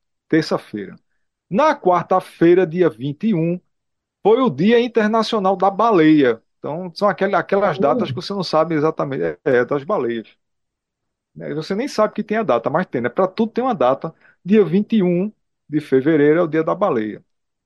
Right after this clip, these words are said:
Speaker 1: Também foi o Dia Internacional da Língua Materna. Então, ali dentro da diplomacia é uma coisa muito interessante.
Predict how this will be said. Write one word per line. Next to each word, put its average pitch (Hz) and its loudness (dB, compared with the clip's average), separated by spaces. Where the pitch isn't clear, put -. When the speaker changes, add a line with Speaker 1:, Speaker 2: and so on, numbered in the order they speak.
Speaker 1:
Também 196 2
foi 226 4
o 202 4
Dia 208 2
Internacional 220 -2
da 202 0
Língua 226 0
Materna. 131 -2
Então, 123 -8
ali 113 -6
dentro 123 -8
da 127 0
diplomacia 123 -6
é - -8
uma 120 -10
coisa 123 -6
muito 131 -12
interessante. 117 -6